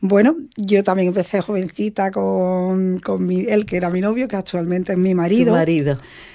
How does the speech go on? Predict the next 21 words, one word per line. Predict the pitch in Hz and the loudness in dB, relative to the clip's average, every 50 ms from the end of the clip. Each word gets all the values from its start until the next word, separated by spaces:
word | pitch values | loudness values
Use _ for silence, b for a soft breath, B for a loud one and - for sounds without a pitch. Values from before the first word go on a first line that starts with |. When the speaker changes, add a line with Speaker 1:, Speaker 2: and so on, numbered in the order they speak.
| B B B B - - | B B B B -14 -4
Speaker 1:
Y, | 226 277 269 269 254 254 247 233 226 220 214 208 208 208 214 208 | 2 4 4 6 6 6 4 4 2 2 2 2 2 0 -2 -2
y | 240 247 240 226 | 0 2 4 6
él | 208 202 202 | 6 4 4
se | - 220 208 | 2 0 -2
saca | - 214 208 214 | -2 -2 0 0
la | 208 202 | 0 0
plaza | 202 214 196 - - - | 0 0 -2 -2 -2 -6
aquí | 196 - - 226 247 254 254 247 240 233 | -6 -4 -2 -2 0 0 0 0 0 0
de | 208 196 196 190 185 180 180 180 175 | 0 0 0 2 2 2 2 2 2
marino, | 175 175 170 185 208 233 226 220 233 | 2 2 2 2 2 2 2 0 0
él | 254 - 240 220 202 190 190 190 196 190 190 196 | -2 -4 -4 -4 -4 -2 -2 -4 -6 -6 -6 -6
Speaker 2:
Ah, | 196 | -4
Speaker 1:
empezó | 196 180 185 180 170 151 190 | -4 -2 -2 -4 -4 -2 -6
aquí | 180 - - 214 202 | -6 -6 -6 -8 -4
de | 196 | -2
Speaker 2:
él | 185 175 | 0 2
es | 175 | 2
Speaker 1:
marino, | 175 170 160 - 190 190 185 | 4 4 4 4 2 2 2
Speaker 2:
marino. | 190 185 180 180 180 180 175 - | 2 0 0 -2 -2 -4 -6 -6
Speaker 1:
piloto | - 180 180 185 180 190 | -6 -4 -4 -4 -2 -2
militar. | 190 190 185 175 165 202 208 214 214 214 | -2 0 0 -2 -2 -2 -2 -2 -2 -4